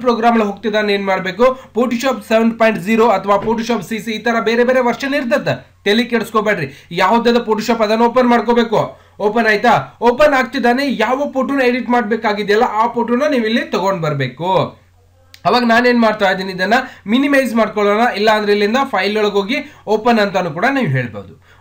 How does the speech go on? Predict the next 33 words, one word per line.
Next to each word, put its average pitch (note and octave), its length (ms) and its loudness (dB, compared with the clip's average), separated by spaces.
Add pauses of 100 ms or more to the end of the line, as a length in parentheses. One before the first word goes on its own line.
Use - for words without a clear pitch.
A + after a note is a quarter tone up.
Open A#3 260 0
ಅಂತಿದ್ದಾನೆ, B3+ 460 2
desktop A3 400 -4
ಮೇಲೆ B3 180 2
ಇರುವಂತ A3 320 0
ನಾನು G#3+ 240 0
image F#3+ 300 -2
ಅನ್ನ G3+ 160 -4
ನಾನು G3 220 0
ಮೊದಲಿಗೆ F#3 320 -4
open F#3 360 0
ಮಾಡ್ಕೋತಾ D3+ 460 -2
ಇದ್ದೀನಿ. F#3+ 420 -4 (240)
ಓಕೆ, G3 180 -4
ಇಲ್ಲಿ G3 260 -2
image F#3+ 440 -4
ಇದೆ, G#3 120 0
ಆ G#3 120 2
image F3+ 300 -4
ಅನ್ನ G#3+ 120 -2
open D#3+ 280 -2
ಮಾಡ್ಕೋತಾ A2+ 440 -8
ಇದ್ದೀನಿ. - 540 -20
ಎಲ್ಲಿದೆ F#3+ 300 -2
ನೋಡೋಣ, F#3+ 320 -2
ಎಲ್ಲಿದೆ, F#3 320 -4
ಎಲ್ಲಿದೆ, F#3 280 -8
ಎಲ್ಲಿದಪ್ಪ? F#3 420 -8
ಆಗ್ಲೇ F3+ 640 -4
ತಗೊಂಡಿದ್ನಲ್ಲ F#3 520 -2
ಒಂದು F3+ 180 -6
ಹುಡುಗಿ E3+ 240 -8
image, F3 260 -6